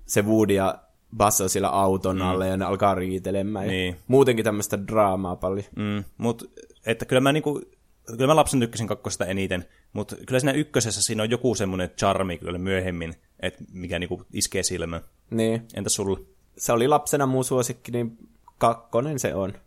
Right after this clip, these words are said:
Speaker 2: Mm.
Speaker 1: Kolmonen on tosi hyvä myös, mutta se on aika samanlainen kuin kakkonen.
Speaker 2: Niin,
Speaker 1: Ja
Speaker 2: se
Speaker 1: jos
Speaker 2: on.
Speaker 1: pitäisi niistä valita, niin ehkä se on sitten kakkonen, kun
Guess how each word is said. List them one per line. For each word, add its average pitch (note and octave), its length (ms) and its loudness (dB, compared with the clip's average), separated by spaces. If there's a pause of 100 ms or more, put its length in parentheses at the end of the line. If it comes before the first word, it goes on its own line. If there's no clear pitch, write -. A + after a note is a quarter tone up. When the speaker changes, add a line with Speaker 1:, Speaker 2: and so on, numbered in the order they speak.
(120)
Speaker 2:
Mm. F2+ 160 -6 (280)
Speaker 1:
Kolmonen D3 400 6
on C#3 120 0
tosi C#3+ 340 2
hyvä A#2+ 320 2
myös, A2 500 2 (120)
mutta A2 420 0
se - 140 -2
on C3+ 120 2
aika D3+ 220 4
samanlainen A2 600 4
kuin G2 120 -6
kakkonen. G2+ 440 -2
Speaker 2:
Niin, G#2 260 -2
Speaker 1:
Ja F#2+ 100 -16
Speaker 2:
se A2+ 80 2
Speaker 1:
jos B2 120 4
Speaker 2:
on. F#2+ 60 -4
Speaker 1:
pitäisi C#3 280 2
niistä C#3+ 280 0
valita, B2 300 2
niin A2+ 160 0
ehkä B2 180 -4
se C3 80 0
on A#2+ 80 2
sitten - 160 -4
kakkonen, G2 520 -2
kun G2 180 -8